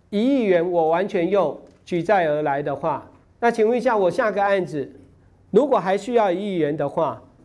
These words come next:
那你觉得我比较有可能还继续借钱呢，还是用自有资金去，去供应呢？哦，如果说你的那个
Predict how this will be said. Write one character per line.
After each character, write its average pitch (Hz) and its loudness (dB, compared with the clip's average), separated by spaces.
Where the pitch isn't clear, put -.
那 233 4
你 208 2
觉 196 0
得 214 2
我 170 2
比 185 -4
较 196 0
有 180 0
可 180 -2
能 160 0
还 170 -2
继 208 -4
续 214 2
借 208 2
钱 165 -2
呢， 165 -2
还 180 -2
是 180 0
用 202 0
自 208 -6
有 151 -2
资 160 -4
金 160 -4
去， 151 -4
去 196 2
供 175 2
应 160 -4
呢？ 131 -8
哦， 208 4
如 262 -2
果 247 0
说 240 0
你 214 -2
的 185 0
那 214 0
个 165 0